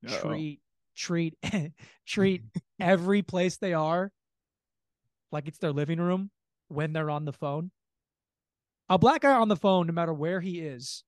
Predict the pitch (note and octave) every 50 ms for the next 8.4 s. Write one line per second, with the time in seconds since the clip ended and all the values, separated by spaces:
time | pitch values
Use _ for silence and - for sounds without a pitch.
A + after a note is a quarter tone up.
0 | _ _ _ - - - - _ - E3 E3 E3 E3 D#3+ D#3+ C#3 - - - -
1 | _ _ _ - D#3 C#3+ - E3 F3+ E3+ - - E3+ E3 F3 B3 C#4+ A#3 F3 D3
2 | C3 A#2+ A#2 A2 A2 F3 - _ _ _ _ _ _ _ - E3 D#3+ F3+ F#3+ F#3
3 | - - G#3 A3 A3 - G#3+ F3+ F3 D#3+ - - - - - F#3+ G3+ A3+ B3 C4
4 | C#4+ D#4 - _ _ _ _ _ _ _ _ _ _ _ _ _ _ _ _ -
5 | - F#3 G3 G#3+ G#3 G#3+ A3 A#3 - - E3+ E3+ F3 - - F#3 F#3+ F#3 - E3+
6 | D#3+ - - - E3+ F#3+ G#3 G3+ E3 D3+ E3+ F#3+ G#3+ A#3 B3+ C4 G3+ E3+ D3+ D3
7 | D3 D#3+ G3 - _ _ - D3 D3+ D#3 - F3 E3+ D3+ C#3 - _ _ _ -
8 | G#3 A3 A3+ A#3 A#3+ A#3+ A#3+